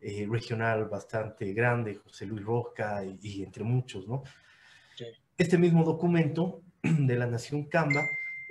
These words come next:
Speaker 1: eh, es muy interesante porque está abriendo, eh, un proceso de resignificación histórica, de, de un proceso de invisibilización desde el cincuenta y dos para adelante,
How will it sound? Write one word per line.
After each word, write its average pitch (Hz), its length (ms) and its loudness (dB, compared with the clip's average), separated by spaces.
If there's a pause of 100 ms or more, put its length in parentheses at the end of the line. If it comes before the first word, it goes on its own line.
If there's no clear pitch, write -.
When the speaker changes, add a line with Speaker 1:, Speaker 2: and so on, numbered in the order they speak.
(140)
Speaker 1:
eh, 139 320 6
es 147 140 0
muy 165 180 6
interesante 151 560 2
porque 131 480 0
está 131 260 -2
abriendo, 143 640 0 (880)
eh, 123 420 2
un 160 140 0
proceso 160 540 0
de 156 140 2
resignificación 147 1000 0
histórica, 165 760 -4 (320)
de, 131 420 2
de 131 100 0
un 160 120 -2
proceso 156 380 -4
de 139 80 2
invisibilización 139 1040 0
desde 147 180 0
el 127 80 0
cincuenta 131 480 -2
y 127 40 4
dos 143 180 2
para 147 180 0
adelante, 143 600 0